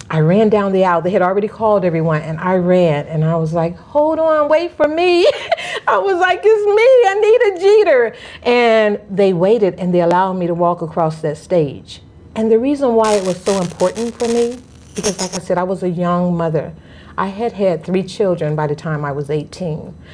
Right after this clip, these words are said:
I had dropped out of school. I went back and got a general education, and that was, that meant so much to me, to get an associate's degree in business. So they allowed me to walk across that stage, and,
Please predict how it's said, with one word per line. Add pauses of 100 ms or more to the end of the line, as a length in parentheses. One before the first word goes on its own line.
(140)
I
had
dropped
out
of
school. (320)
I
went
back
and
got
a
general
education, (600)
and (120)
that
was, (260)
that
meant
so
much
to
me, (220)
to
get
an
associate's
degree
in
business. (540)
So
they
allowed
me
to
walk
across
that
stage,
and,